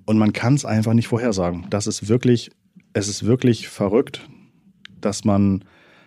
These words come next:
teilweise, hatten wir Politiker oder PolitikerInnen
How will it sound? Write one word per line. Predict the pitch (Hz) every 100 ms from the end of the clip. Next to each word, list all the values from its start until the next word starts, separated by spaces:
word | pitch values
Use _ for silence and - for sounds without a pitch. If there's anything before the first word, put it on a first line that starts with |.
| _ -
teilweise, | - 107 104 104 101 101 101 - - - -
hatten | - -
wir | 101 - _ -
Politiker | - 110 131 120 113 110 110
oder | 101
PolitikerInnen | 95 101 123 117 101 110 107 107 104 104